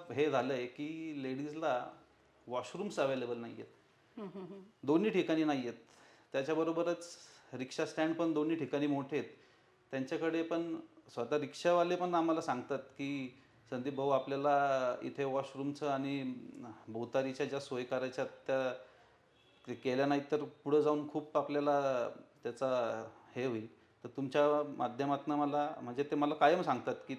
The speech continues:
Speaker 1: "ते तुम्हाला, तुम्ही जवळचे आहेत म्हणून आम्ही तुम्हाला सांगतोय. आम्हाला तिथे तुम्ही लेडीजसाठी आणि पॅसेंजर लोकांसाठी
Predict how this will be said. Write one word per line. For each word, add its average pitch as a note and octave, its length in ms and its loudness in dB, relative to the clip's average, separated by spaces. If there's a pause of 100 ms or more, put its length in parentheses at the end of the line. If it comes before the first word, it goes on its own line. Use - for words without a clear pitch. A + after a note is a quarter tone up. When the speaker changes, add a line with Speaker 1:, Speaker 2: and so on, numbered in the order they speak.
(140)
Speaker 1:
"ते C#3 80 0
तुम्हाला, D3+ 440 2
तुम्ही D#3 240 2
जवळचे D#3+ 400 8
आहेत E3+ 120 -6
म्हणून D3+ 220 2
आम्ही D3 200 4
तुम्हाला D3 220 -2
सांगतोय. C#3 400 -4 (920)
आम्हाला C#3 320 2
तिथे C#3+ 460 2 (260)
तुम्ही C3+ 420 -2 (300)
लेडीजसाठी B2+ 580 -4
आणि B2+ 640 -4
पॅसेंजर B2 400 -6
लोकांसाठी B2 800 -6